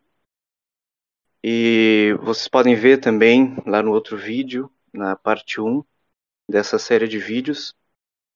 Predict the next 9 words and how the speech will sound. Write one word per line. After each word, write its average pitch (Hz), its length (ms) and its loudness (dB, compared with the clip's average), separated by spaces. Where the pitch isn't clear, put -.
como 143 320 4
lá 135 220 4
na 165 80 2
Idade 143 320 0
Média 120 540 0
a 110 100 0
arte 127 320 0
cumpriu 131 560 -6
perfeitamente 135 960 -2